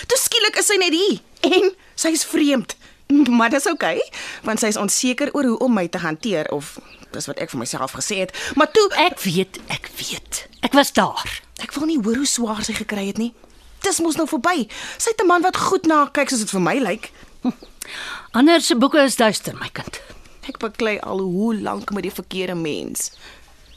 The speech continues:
Speaker 1: Dis reg, Bets, my ma. Ek sê spyt ek het Alice ontmoet nie, maar ek is dankbaar sy het my weggegee.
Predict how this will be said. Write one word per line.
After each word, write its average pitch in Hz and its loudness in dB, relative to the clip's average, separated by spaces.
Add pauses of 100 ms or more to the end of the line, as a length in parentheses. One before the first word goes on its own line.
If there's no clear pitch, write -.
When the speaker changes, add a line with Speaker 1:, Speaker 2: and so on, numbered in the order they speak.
(680)
Speaker 1:
Dis 214 0
reg, 160 -4 (100)
Bets, - -2 (180)
my 226 4
ma. 175 2 (800)
Ek - -14
sê 311 0
spyt 202 -4
ek 151 -10
het - -8
Alice 165 -4
ontmoet 156 -4
nie, 160 -4
maar 156 -4 (560)
ek - -10
is 135 -8
dankbaar 139 -4
sy - -6
het 131 -6
my 135 -4
weggegee. 117 -8